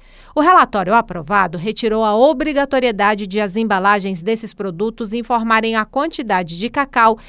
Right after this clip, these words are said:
e de outras gorduras vegetais presentes e especificarem quando não são chocolates. O autor, senador Zequinha Marinho, do Podemos do Pará, explicou que as próprias marcas deverão destacar essa condição.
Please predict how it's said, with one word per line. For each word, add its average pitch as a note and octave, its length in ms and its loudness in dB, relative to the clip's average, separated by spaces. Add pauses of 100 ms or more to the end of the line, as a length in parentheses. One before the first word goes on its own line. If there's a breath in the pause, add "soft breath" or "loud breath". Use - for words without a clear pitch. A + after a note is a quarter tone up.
(180 loud breath)
e D4+ 80 0
de B3 160 0
outras D4+ 420 2
gorduras A3+ 480 0
vegetais A3 580 -2
presentes G#3+ 680 -2 (260 soft breath)
e A3 140 4
especificarem A3 880 0 (120)
quando B3+ 380 0
não B3+ 320 -2
são A3+ 260 -4
chocolates. A#3 760 -2 (200 soft breath)
O E4 200 2
autor, A3 520 4
senador A#3 560 0
Zequinha A#3 520 0
Marinho, A#3+ 420 2
do A#3 140 0
Podemos F#3 500 -2
do B3+ 160 -4
Pará, G#3 380 2 (240 loud breath)
explicou C4+ 580 2
que C4+ 140 -4
as G3 160 0
próprias A#3 520 2
marcas G#3 460 0
deverão A#3 480 2
destacar C#4 580 0
essa A#3 220 -2
condição. B3+ 580 -2